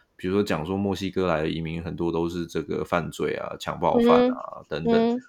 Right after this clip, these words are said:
Speaker 1: 这种的确都撕裂了很多从拉丁，拉丁美洲过来的这个移民，那当然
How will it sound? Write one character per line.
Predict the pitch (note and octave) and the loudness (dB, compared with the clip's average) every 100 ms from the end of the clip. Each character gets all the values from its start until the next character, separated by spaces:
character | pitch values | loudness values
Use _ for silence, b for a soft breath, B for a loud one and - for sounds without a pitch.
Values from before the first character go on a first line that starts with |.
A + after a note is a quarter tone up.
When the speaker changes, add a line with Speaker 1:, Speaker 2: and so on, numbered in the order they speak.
| _ _ | _ _
Speaker 1:
这 | E3+ | 4
种 | D3 G#2 F2 | 6 4 4
的 | G2+ | -2
确 | A2+ A2+ | 2 4
都 | G#2+ | 4
撕 | - G#2+ G#2+ | 0 -2 2
裂 | G#2 | 2
了 | E2+ | 2
很 | E2+ D#2 | -2 -2
多 | F#2 F2 | -2 0
从 | E2+ F2 | -2 0
拉 | F2 F2 | 2 2
丁， | F2 E2+ F2+ F2+ _ | -2 -4 -6 -10 _
拉 | F#2+ F#2 | 0 2
丁 | F#2+ | 2
美 | E2+ | -2
洲 | - D#2 | -4 -6
过 | - E2 | -4 -4
来 | - | -4
的 | - | -6
这 | - | -8
个 | E2+ | -8
移 | - - | -8 -12
民， | C#3+ - _ - | -16 -20 _ -2
那 | A2+ | 2
当 | A#2 A#2 | 4 4
然 | F#2+ E2+ | 4 0